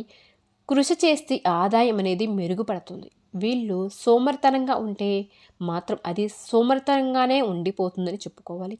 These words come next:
కాబట్టి కుంభరాశి వారు కొంచెం కష్టపడితే అన్నీ మీకు అనుకూలంగా ఉంటాయని చెప్పుకోవాలి. అందుకని కుంభరాశి వారికి జీవితంలో కొంచెం కష్టం అనేది ఉంటుంది. కుంభరాశి వారు ఆరోగ్యంగా కూడా కొంచెం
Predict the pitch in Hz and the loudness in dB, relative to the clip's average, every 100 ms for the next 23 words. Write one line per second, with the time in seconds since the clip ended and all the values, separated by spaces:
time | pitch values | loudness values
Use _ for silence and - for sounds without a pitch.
0 | _ 277 302 370 440 539 539 - _ _ | _ 8 8 6 4 6 4 0 _ _
1 | 226 226 302 320 320 320 277 202 214 - | 2 4 2 2 0 0 -2 -2 -4 -2
2 | 254 254 254 269 - - _ - 214 - | 0 0 -4 -6 -8 -20 _ -6 -6 -2
3 | - 294 240 226 277 277 _ - 240 277 | -4 0 0 0 -4 -4 _ 0 2 6
4 | 320 381 311 302 - 175 226 262 262 247 | 8 8 6 2 0 0 0 4 6 6
5 | 240 254 - 185 185 208 190 185 180 196 | 4 2 2 -4 0 2 2 0 -2 -4
6 | - - - 160 165 - - _ _ _ | -10 -16 -12 -8 -8 -8 -14 _ _ _
7 | - 254 294 330 302 330 320 214 185 220 | 0 4 4 6 4 4 0 -2 0 2
8 | 233 233 247 226 220 220 156 170 170 185 | 2 0 0 0 0 -2 -4 -2 -2 -2
9 | 196 196 190 196 269 269 269 277 - 208 | -2 0 -2 -2 -2 -2 -4 -6 -2 -2
10 | - 320 285 262 214 202 226 170 165 180 | -2 0 2 2 2 0 -2 -6 -12 -16
11 | - _ _ _ _ _ _ - 226 240 | -18 _ _ _ _ _ _ 0 2 6
12 | 302 311 311 320 262 220 - 165 180 233 | 6 4 2 4 6 6 4 2 4 2
13 | 202 220 220 220 190 180 180 180 - 208 | 0 -2 -2 -2 0 2 2 0 -4 -4
14 | 226 262 269 | -2 -2 -4